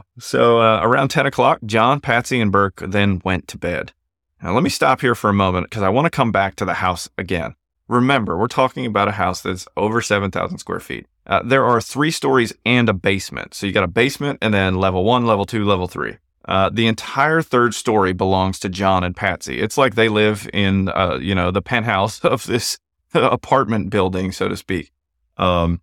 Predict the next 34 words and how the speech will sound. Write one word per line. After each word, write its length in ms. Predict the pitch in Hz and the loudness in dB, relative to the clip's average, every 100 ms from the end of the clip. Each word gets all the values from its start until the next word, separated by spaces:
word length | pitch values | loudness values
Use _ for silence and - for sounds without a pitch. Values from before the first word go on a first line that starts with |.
| _ _ _ 117 | _ _ _ 0
there 180 | 123 | 2
are 160 | 101 101 | 2 0
two 400 | - 151 143 135 | -2 0 2 2
staircases 960 | - 113 110 104 98 90 - 85 87 - _ | 0 0 0 0 -4 -4 -6 -8 -8 -14 _
on 280 | 92 92 92 | 0 0 2
that 200 | 95 92 | 0 0
level, 380 | 95 90 90 90 | 0 -2 -2 -2
one 300 | 98 113 123 | 0 2 2
that 180 | 107 98 | 0 0
goes 560 | 104 98 95 95 - - | 2 2 2 -2 -6 -2
only 400 | 107 127 143 139 | 2 2 2 -2
to 160 | - | -2
the 100 | 98 | -4
second 360 | 92 98 95 90 | -2 -2 -2 -6
floor 340 | - 95 90 | -2 2 2
that's 180 | 87 85 | 0 -2
outside 460 | 95 87 98 95 92 | 0 0 0 -2 -2
their 140 | 87 | -8
bedroom, 600 | 90 113 139 87 85 98 - _ _ | -2 0 0 -4 -6 -8 -10 _ _
uh, 240 | 92 92 87 - | -2 0 0 0
and 160 | 110 | 2
then 140 | 110 110 | 2 2
one 220 | 123 127 | 2 2
that 100 | 107 | 0
goes 360 | 110 104 101 - | 0 0 -2 -6
to 120 | 95 | -6
the 120 | 92 | -6
second 520 | - - 117 - 113 | -6 -4 -2 -2 -4
and 180 | - 90 | -2 -4
first 300 | - 143 - | 0 0 0
floors 340 | - 95 90 | -2 -2 -2
that's 200 | - 90 | -4 -4
actually 360 | 95 92 - 90 95 | -4 -4 -8 -10 -2
located 540 | 95 92 90 90 85 | -2 -2 -6 -6 -10